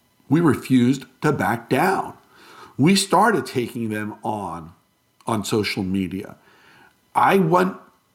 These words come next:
I was clear, I'm going to break the fucking N R A.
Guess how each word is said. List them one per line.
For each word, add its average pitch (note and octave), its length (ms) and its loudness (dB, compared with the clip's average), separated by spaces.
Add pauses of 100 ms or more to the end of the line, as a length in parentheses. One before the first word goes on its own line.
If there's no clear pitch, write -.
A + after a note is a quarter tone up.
(520)
I F#3 640 2
was G3 200 0
clear, G3+ 480 -2
I'm B2+ 180 0
going E3+ 280 2
to F#3+ 100 0
break E3 400 0
the F3 100 -4
fucking D#3 600 -4
N A#2 200 -2
R D3+ 300 2
A. - 360 -4